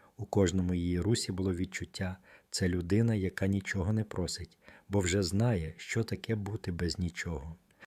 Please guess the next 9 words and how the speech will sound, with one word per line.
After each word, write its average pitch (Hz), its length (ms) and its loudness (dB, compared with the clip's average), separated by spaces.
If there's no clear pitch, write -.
А 85 140 -2
потім 131 440 10
він 107 380 8
стояв 120 380 12
спочатку - 560 4
осторонь, 90 540 4
потім 107 360 6
підійшов 98 560 4
ближче. 95 600 4